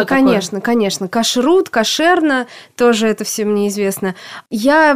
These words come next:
Speaker 2: в принципе, с детства знала, что религия, она, э, особенным образом, любая религия, относится к еде и накладывает какие-то ограничения. Но мне всегда интересовал вопрос,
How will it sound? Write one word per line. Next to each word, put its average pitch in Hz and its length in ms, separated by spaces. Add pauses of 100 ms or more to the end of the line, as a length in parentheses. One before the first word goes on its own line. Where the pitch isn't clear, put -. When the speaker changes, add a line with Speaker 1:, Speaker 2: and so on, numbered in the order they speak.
Speaker 2:
в - 100
принципе, 330 400
с 247 60
детства 247 360
знала, 302 300
что 254 340
религия, 254 560
она, 240 560
э, 214 260
особенным 233 500
образом, 202 360
любая 214 400
религия, 220 480
относится 214 760
к - 80
еде 254 560
и 262 60
накладывает 240 500
какие-то 226 380
ограничения. 208 720
Но 240 380
мне 240 240
всегда 247 280
интересовал 233 540
вопрос, 240 400